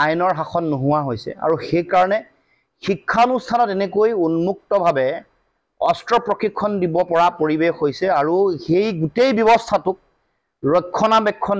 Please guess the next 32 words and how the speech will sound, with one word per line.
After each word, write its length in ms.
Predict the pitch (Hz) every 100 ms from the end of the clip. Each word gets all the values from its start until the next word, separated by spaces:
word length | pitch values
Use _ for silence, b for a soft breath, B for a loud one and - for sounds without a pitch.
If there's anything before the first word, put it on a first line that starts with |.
| 170
দিবৰ 300 | 147 135 131 123
কাৰণে, 260 | 135 151 185 _ _ _
ইয়াৰ 220 | 139 175 202
প্ৰতি 200 | 202 196 208
সমৰ্থন 480 | - 185 247 - 254 233
আগবঢ়াবলৈ 540 | 214 190 202 202 202 220 -
চৰকাৰী 440 | 165 175 175 190 202 165
মন্ত্ৰী, 400 | 156 160 143 202 214
তেওঁলোকৰ 380 | 175 165 165 190 202
বিষয়াই 520 | 151 - 165 170 180 220 202
বা 100 | 160 185
তেওঁলোকৰ 340 | 180 180 175 190 156
নেতা 180 | 143 170
পালি 160 | 165 160 160
নেতাই 200 | 156 160
সাহস 240 | 147 143 135 -
পাইছে। 240 | 117 - _ _ _ _ _ _
মুখ্যমন্ত্ৰীয়ে 920 | 139 180 - - 247 254 233 240 247 254 262 - 226
এই 60 | 240 233
কথা 180 | 220 226
বতৰাবোৰক 640 | 220 226 214 208 226 233 196 170
নিয়ন্ত্ৰণ 400 | 175 196 202 208
কৰিব 140 | 190 175 160
পৰা 120 | 147 147
নাই। 80 | 147
তাৰমানে 300 | 160 185 202 226 - _ _ _ _
এই 120 | 226 180
গোটেই 300 | 180 - 247
ঘটনাটো 500 | 196 170 202 208 190 196 -
কেনেকৈ 420 | 214 247 262 220 170
হ'ল, 140 | 139 117 110 _ _ _ _ _ _ _
কাৰ 240 | 170 196